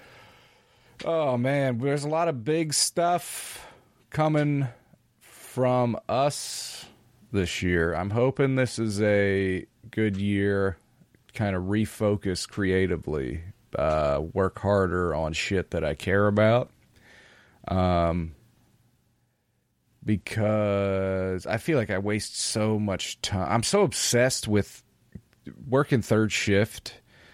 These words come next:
I'm obsessed with getting enough sleep, which is not a bad thing. I should,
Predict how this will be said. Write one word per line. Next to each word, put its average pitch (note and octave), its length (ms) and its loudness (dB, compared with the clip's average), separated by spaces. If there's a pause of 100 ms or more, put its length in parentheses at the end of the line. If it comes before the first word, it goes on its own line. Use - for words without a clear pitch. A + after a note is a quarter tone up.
(240)
I'm F#2+ 120 -2
obsessed - 680 0
with G2 160 -2
getting G2+ 420 2
enough F#2+ 340 -2
sleep, G2 520 -2 (580)
which G#2 320 2
is G2+ 260 4
not A#2+ 180 4
a A2+ 40 2
bad G#2 300 4
thing. B1+ 380 -4 (160)
I E2+ 100 0
should, F#2+ 420 0